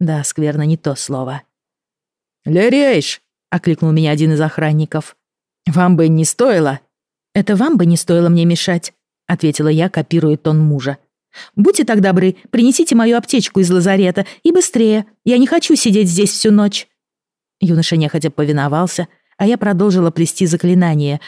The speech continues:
чтобы уменьшить боль и ускорить заживление раны на месте пальца. Методы допроса. Да уж,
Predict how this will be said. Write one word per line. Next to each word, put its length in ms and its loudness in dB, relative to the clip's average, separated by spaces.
чтобы 240 0
уменьшить 420 0
боль 260 2
и 20 2
ускорить 460 0
заживление 560 0
раны 360 -4
на 100 -4
месте 300 -6
пальца. 540 -8
Методы 380 -4
допроса. 560 -8
Да 240 -8
уж, 220 -16